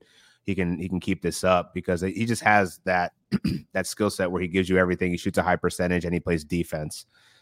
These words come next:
So, yeah, no, maybe I'd actually put him in, like, where I had O J Anunoby this year. Like, I feel like he's that kind of a player where he can just impact your fantasy team in such a, in so many different facets.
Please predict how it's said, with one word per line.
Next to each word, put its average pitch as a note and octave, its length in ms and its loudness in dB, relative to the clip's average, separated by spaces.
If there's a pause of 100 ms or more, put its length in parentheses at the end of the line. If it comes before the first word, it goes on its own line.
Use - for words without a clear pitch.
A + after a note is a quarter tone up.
(140)
So, F#2 400 4 (200)
yeah, F#3 180 10
no, F3 220 8
maybe E3 260 6
I'd F3 160 6
actually B2+ 260 4
put A2+ 200 6
him G#2+ 100 4
in, G2+ 80 4
like, F#2+ 140 6
where F#2 140 6
I F2 80 6
had F2+ 160 2
O F2+ 100 2
J F2+ 160 0
Anunoby E2 500 0
this D#2 240 -6
year. D#2 300 -6 (120)
Like, F2 100 -8
I F2 80 0
feel G2+ 120 0
like F2+ 100 0
he's E2+ 180 -4
that F2 220 -2
kind E2+ 200 -2
of D#2 80 -4
a D#2 80 -6
player E2 380 -2
where D#2+ 240 -4
he D#2 140 -10
can D#2+ 140 -8
just E2 240 -8 (360)
impact F#2 340 2
your F2 80 0
fantasy E2+ 840 -2
team F2 300 -2
in E2 120 -6
such - 280 -6
a, D#2 60 -12 (220)
in F2 260 -4
so - 180 -2
many E2 300 -2 (260)
different F2 300 -4
facets. - 580 -8